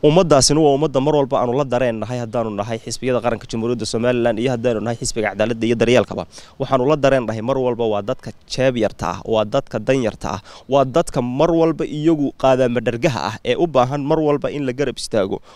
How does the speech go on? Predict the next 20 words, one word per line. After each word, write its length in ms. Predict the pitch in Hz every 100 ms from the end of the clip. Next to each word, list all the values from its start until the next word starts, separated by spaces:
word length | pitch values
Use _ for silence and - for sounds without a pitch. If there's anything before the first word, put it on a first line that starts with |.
| -
waa 140 | 147 139
dadka 260 | 190 -
hadalkoodu 520 | 139 180 147 170 151 120
aanu 200 | 127 156
gaadhin 320 | 135 127 147
meel 160 | 127 120
fog. 200 | - - - _ _ _ -
Ee 100 | 160
aanu 160 | 160
doonayno 400 | 151 180 190 170
anagu 260 | 147 165 160
inaanu 240 | 156 135 127
u 80 | 170
hadalno, 340 | 127 107 107 131
ee 100 | 160
anagu 240 | 180 170
aanu 140 | 143 135
doonayno 320 | 165 165 156
inaanu 200 | 147 131
afkoodii 540 | 170 - 156 139 156